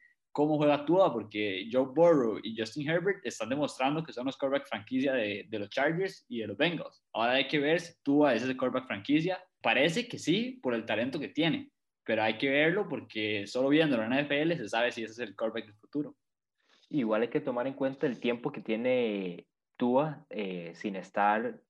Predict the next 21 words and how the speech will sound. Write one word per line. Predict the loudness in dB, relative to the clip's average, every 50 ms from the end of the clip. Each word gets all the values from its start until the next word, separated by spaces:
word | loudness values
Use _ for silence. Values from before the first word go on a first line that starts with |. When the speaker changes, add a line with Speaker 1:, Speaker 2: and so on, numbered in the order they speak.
| _ _ _ -10
Speaker 2:
en, | -8 -8 -6 -6 -10 -10 -12
en | -10 -8
una | -6 -6 -6 -4
cancha | -2 -2 -2 -2 -2 -2 0 0
de, | 0 0 -2 -4 -8
de | -10 -8 -4
fútbol, | -2 -2 -2 -2 -2 -4 -6 -6 -8 -14 _ _ -20 -20 -20 -20 -12 -6
porque | -6 -6 -6 -6 -8 -8 -8 -8
estuvo | -8 -10 -8 -6 -4 -2 0 0 2
bastante | 0 0 0 -2 -4 -4 -4 -6
tiempo | -4 -2 -2 -2 -2 -4 -6 -6
con | -6 -8 -6
una | -4 -2 0
lesión | 0 0 0 0 -2 -2 -2
en | -2 -2
la | -4 -4 -2
ca-, | -4 -4 -2 -2
en | -4 -4 -6 -4 -4
la | -6 -6 -4
cadera | -2 0 0 2 2 2 0 -2 -4 -8 -16 _ _ _ _ _ _ _ _
y, | -4 -2 0 0 0 0 0 -2 -2 -4 -6 -8 -8 -10 -10 -10 -12 -14 -16